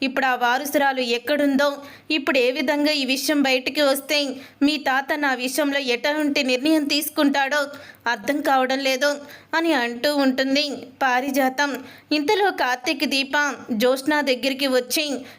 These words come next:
"ఇంకోసారి ఇలా చేసావంటే" అని చెప్పి వార్నింగ్ ఇద్దామని వస్తూ ఉంటారు. ఇంతలో గ-, జ్యోత్స్నకి గౌతమ్ అయితే ఫోన్ చేస్తాడు. "ఇప్పటికే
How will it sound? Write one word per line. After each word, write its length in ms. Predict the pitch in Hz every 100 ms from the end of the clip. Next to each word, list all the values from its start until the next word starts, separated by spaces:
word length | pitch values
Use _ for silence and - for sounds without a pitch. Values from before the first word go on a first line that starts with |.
| -
"ఇంకోసారి 580 | 285 320 311 302 294 320
ఇలా 200 | 269 285 285
చేసావంటే" 720 | 254 302 302 285 269 269 285 254 - - -
అని 300 | 277 311 285
చెప్పి 220 | 294 285 285
వార్నింగ్ 460 | 247 240 277 302
ఇద్దామని 460 | 277 226 262 254 277
వస్తూ 400 | 262 254 - 277
ఉంటారు. 540 | 269 262 262 269 285 269 - - - 294
ఇంతలో 340 | 302 440 427
గ-, 280 | 302 269 262
జ్యోత్స్నకి 760 | 240 262 - - 311 285 311 294
గౌతమ్ 640 | 277 233 247 269 277 294
అయితే 320 | 269 240 269
ఫోన్ 340 | 285 277 254 262
చేస్తాడు. 840 | 302 294 285 262 285 277 277 - - - _ _ _ -
"ఇప్పటికే 600 | 262 - 311 311 320 294